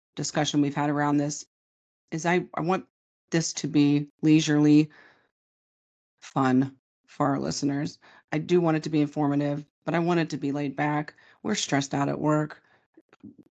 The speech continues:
The, the, just our environment, the dynamics of our environment currently are already pretty temperamental. I, I want a place that you can laugh, um, that you can feel like you're sitting on a couch next to April and I bantering back and forth,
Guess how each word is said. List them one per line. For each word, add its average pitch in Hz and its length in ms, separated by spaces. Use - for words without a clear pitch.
The, - 300
the, 160 120
just 175 240
our 151 320
environment, 143 580
the 147 60
dynamics 147 460
of 135 80
our 143 80
environment 143 420
currently 143 400
are 143 120
already 143 500
pretty 180 180
temperamental. 151 560
I, - 100
I 175 100
want 170 280
a 156 60
place 143 360
that 143 320
you 151 160
can 147 140
laugh, 156 380
um, 143 340
that 151 140
you 151 220
can 147 220
feel 147 220
like 147 240
you're 180 100
sitting 156 480
on 160 100
a 170 40
couch 151 380
next 147 240
to 139 100
April 147 280
and 143 100
I 143 100
bantering 147 540
back 147 220
and 143 140
forth, 156 340